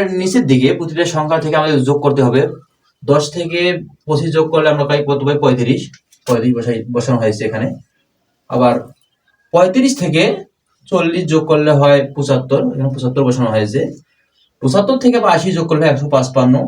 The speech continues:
একশো পাঁচপান্ন থেকে ষাট যোগ করলে হয় দুইশো পনেরো, দুইশো পনেরো থেকে দশ যোগ করলে হয় দুইশো পঁচিশ। আশা করি ক্রমযুক্ত গণসংখ্যা আমরা বুঝতে পেরেছি যে গণসংখ্যা যে সব সংখ্যাটা থাকবে প্রথমটা আমরা হুবহু বসাবো, প্রতিটা ক্ষেত্রে আমরা যোগ করে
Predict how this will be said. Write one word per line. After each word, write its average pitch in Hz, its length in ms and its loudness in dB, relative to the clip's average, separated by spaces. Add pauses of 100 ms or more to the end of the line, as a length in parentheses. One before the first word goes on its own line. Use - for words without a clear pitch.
(220)
একশো 131 220 -6
পাঁচপান্ন 135 380 -2
থেকে 196 220 -2
ষাট 143 140 0 (100)
যোগ 135 160 0
করলে 131 160 2
হয় 127 80 2 (100)
দুইশো 123 240 -2
পনেরো, 165 260 0 (440)
দুইশো 160 240 -2
পনেরো 143 240 0
থেকে 143 180 -2
দশ 120 180 2
যোগ 123 140 -2
করলে 120 160 0
হয় 160 120 2
দুইশো 127 180 0 (180)
পঁচিশ। 92 300 -2 (1040)
আশা 131 200 -2
করি 185 160 0
ক্রমযুক্ত 160 360 -2
গণসংখ্যা 143 340 0
আমরা 147 160 2
বুঝতে 131 240 0
পেরেছি 127 260 2 (120)
যে 143 120 2
গণসংখ্যা 139 460 0
যে 147 120 -4
সব 139 100 -2 (160)
সংখ্যাটা 143 360 -4
থাকবে 147 180 -2 (100)
প্রথমটা 127 320 -2
আমরা 131 140 2
হুবহু 131 220 2
বসাবো, 135 240 0 (580)
প্রতিটা 147 360 -2
ক্ষেত্রে 135 320 0
আমরা 131 220 2
যোগ 120 120 0 (100)
করে 131 160 4